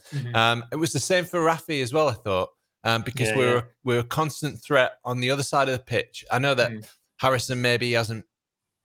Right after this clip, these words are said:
Speaker 2: wasn't as good as at times he was last season. I thought it was massively, a massive improvement, and I thought he was a threat. He did look a danger down that side
Speaker 1: Mm.
Speaker 2: and created a couple of chances. Uh, James was helping out on that side as well, and I thought, um,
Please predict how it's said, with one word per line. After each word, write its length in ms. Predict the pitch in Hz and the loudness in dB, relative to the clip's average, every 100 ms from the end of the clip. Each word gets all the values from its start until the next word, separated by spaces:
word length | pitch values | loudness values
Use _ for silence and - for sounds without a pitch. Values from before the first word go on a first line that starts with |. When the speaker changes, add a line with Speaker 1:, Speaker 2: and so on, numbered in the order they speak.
| _ - | _ -6
Speaker 2:
wasn't 360 | 127 131 120 127 | 2 2 2 -2
as 120 | 107 | -2
good 360 | - 117 110 - | 0 2 0 -4
as 360 | 113 110 107 - - - | -2 0 -2 -6 -8 -2
at 200 | 123 - | -2 -2
times 400 | 147 131 123 113 | 0 0 0 -4
he 120 | 127 | -2
was 300 | 117 107 104 | 0 0 0
last 220 | 117 110 | -2 -2
season. 380 | - 113 101 98 | -4 -4 -2 -4
I 80 | 95 | -4
thought 380 | - 117 107 - - _ | 0 2 2 -2 -20 _
it 100 | 85 | -8
was 200 | 90 107 | -6 -6
massively, 840 | 123 143 156 131 151 123 - 120 107 | -4 0 0 0 0 0 0 0 0
a 60 | 117 | -2
massive 380 | 127 147 - 131 | -2 -2 -2 -4
improvement, 500 | 123 - 120 110 104 | -4 0 0 0 -2
and 140 | 110 | -2
I 60 | 110 - | -2 0
thought 240 | 143 127 | 4 4
he 80 | 113 | 2
was 240 | 123 - - | 2 0 0
a 60 | |
threat. 380 | 110 - 143 131 | -8 0 2 2
He 100 | 117 | -4
did 200 | 117 143 | -8 -4
look 160 | 120 120 | -2 -2
a 40 | |
danger 320 | 117 120 123 | 2 2 0
down 240 | 117 110 107 | -2 0 0
that 160 | 107 | -4
side 300 | - 113 107 | -2 2 2
Speaker 1:
Mm. 20 | 104 | 0
Speaker 2:
and 80 | |
created 380 | 104 117 110 98 | -4 0 2 2
a 40 | 104 | -2
couple 280 | - - 107 | -8 -2 -2
of 140 | 98 | -2
chances. 500 | - 104 104 104 101 - - - - - - | -4 -4 -2 -2 -4 -8 -18 -14 -12 -4 2
Uh, 160 | 110 | 4
James 380 | 107 131 123 113 | 4 2 0 -2
was 120 | 120 | -2
helping 320 | 120 113 - | 0 0 0
out 140 | 104 101 | 0 0
on 80 | 101 | 0
that 140 | 101 | -4
side 240 | - 101 98 | 0 0 0
as 140 | 95 | 2
well, 260 | 107 104 101 | 4 4 2
and 100 | 98 | -2
I 40 | |
thought, 280 | - 113 104 | 2 2 2
um, 400 | 107 104 98 95 | 0 -2 -2 -8